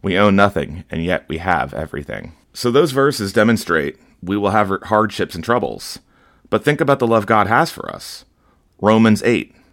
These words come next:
thirty-five through thirty-seven. "Can anything ever separate us from Christ's love? Does it mean he no longer loves us if we have trouble or calamity, or are persecuted, or are hungry, or destitute, or in danger, or threatened with death?"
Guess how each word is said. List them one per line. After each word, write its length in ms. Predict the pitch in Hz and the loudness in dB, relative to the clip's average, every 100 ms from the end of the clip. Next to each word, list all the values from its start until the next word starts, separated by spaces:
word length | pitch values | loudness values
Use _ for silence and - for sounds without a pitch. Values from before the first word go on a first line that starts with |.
| _ | _
thirty-five 480 | - 95 95 95 92 | -2 0 2 2 2
through 140 | 95 87 | 0 -4
thirty-seven. 640 | 95 90 - - - 78 _ _ _ _ _ - | -4 -4 -2 -2 -2 -12 _ _ _ _ _ -2
"Can 160 | 110 | 0
anything 480 | - 117 143 135 127 | 2 2 2 2 2
ever 180 | 120 117 | 2 0
separate 460 | - 117 101 87 82 | 0 -2 0 0 0
us 120 | 82 | -4
from 140 | 85 | -8
Christ's 320 | 82 90 85 | -2 0 0
love? 460 | 92 87 - - - _ _ _ _ - | -2 -2 -4 -10 -20 _ _ _ _ -6
Does 160 | 98 | -2
it 80 | 107 | 0
mean 220 | 110 107 | 2 0
he 100 | 101 | 0
no 140 | 101 101 | 0 2
longer 280 | 98 85 | 0 0
loves 320 | 87 95 104 87 | 0 0 0 0
us 200 | 80 87 | -6 -6
if 120 | 87 | -4
we 100 | 92 | -2
have 140 | 82 | -2
trouble 300 | - 98 92 | -2 -2 -2
or 180 | 95 82 | -2 -4
calamity, 720 | 92 90 104 127 85 - - _ _ _ _ - | -6 -4 -2 -2 -4 -8 -18 _ _ _ _ 0
or 140 | 95 | 2
are 80 | 90 | 2
persecuted, 840 | - 113 107 87 - 64 - - - | 0 -4 -4 -6 -6 -6 -8 -14 0
or 280 | 104 98 87 | 2 4 2
are 120 | 92 | 0
hungry, 680 | - 123 120 92 78 78 - _ _ _ | 0 2 2 2 -2 -6 -12 _ _ _
or 180 | 101 131 | 2 4
destitute, 640 | 113 95 - - 90 87 - | 2 2 -2 -4 -2 -2 -2
or 160 | 92 | -2
in 160 | 82 95 | -2 -4
danger, 440 | 95 98 98 101 | -2 0 0 -2
or 180 | 98 85 | -2 -4
threatened 460 | 87 90 92 85 85 | -6 -2 -2 -2 -4
with 180 | 85 - | -6 -4
death?" 340 | 71 - _ | -6 -6 _